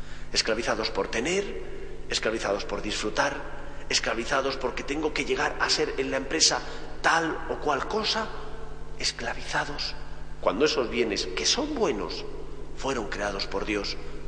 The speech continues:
para nuestro servicio. Tenemos que preguntarnos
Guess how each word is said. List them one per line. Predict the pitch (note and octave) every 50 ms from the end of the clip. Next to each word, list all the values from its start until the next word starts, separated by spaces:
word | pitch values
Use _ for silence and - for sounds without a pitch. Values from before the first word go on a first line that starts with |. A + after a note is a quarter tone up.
| - -
para | - F#2+ F2 -
nuestro | F2 E2+ E2+ - - - -
servicio. | - - - - - - - - - - - - - - - - - - - - - - - - - - - - - - - - - -
Tenemos | C#3 C#3+ F#3 G3+ G3+ -
que | - C3+
preguntarnos | - B2+ A#2+ - A2+ G#2+ - A2+ A2+ A#2 G#2+ G#2 G2+ - -